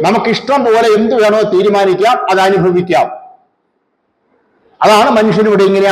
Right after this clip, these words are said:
ആവർത്തിച്ച് ആവർത്തിച്ച് ചെയ്തുകൊണ്ടിരിക്കുന്നത്. അതുവരെ നമ്മൾ ജനന മരണ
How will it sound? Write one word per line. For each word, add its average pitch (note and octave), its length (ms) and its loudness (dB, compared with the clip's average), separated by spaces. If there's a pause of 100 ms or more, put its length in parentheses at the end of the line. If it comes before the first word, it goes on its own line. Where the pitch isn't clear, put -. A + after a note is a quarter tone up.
ആവർത്തിച്ച് G3+ 500 -2
ആവർത്തിച്ച് F3+ 460 -2 (160)
ചെയ്തുകൊണ്ടിരിക്കുന്നത്. F#3 920 0 (1800)
അതുവരെ A3+ 260 2
നമ്മൾ A3+ 300 2 (420)
ജനന A#3+ 320 0 (320)
മരണ A3+ 280 2